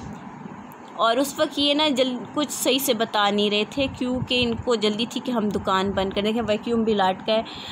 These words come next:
मैंने एक छोटी सी मशीन पड़ी थी, ये पूछना चाहिए कि ये सही है कि नहीं, कहता है, "भाई, लाट का है।" अब मुझे नहीं पता था सही है कि ख़राब है,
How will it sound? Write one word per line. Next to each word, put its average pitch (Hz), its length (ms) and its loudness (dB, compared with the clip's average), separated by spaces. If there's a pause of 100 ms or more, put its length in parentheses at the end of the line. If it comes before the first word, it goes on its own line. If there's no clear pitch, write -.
(160)
मैंने 233 180 2
एक 240 80 -2
छोटी 285 280 0
सी 285 100 -2
मशीन 254 320 2
पड़ी 240 180 2
थी, 247 120 -4
ये 240 120 2
पूछना 247 360 0
चाहिए 262 220 0
कि 269 100 -6
ये 233 160 0
सही 233 260 0
है 269 80 2
कि 247 100 0
नहीं, 254 100 0
कहता 254 200 2
है, 254 60 2
"भाई, 254 160 2
लाट 202 320 2
का 190 100 -2
है।" 190 180 2
अब 202 200 0
मुझे 214 300 0
नहीं 220 140 0
पता 214 240 0
था 233 140 -4
सही 202 260 -2
है 104 60 0
कि 101 200 0
ख़राब 202 680 -2
है, 233 80 -4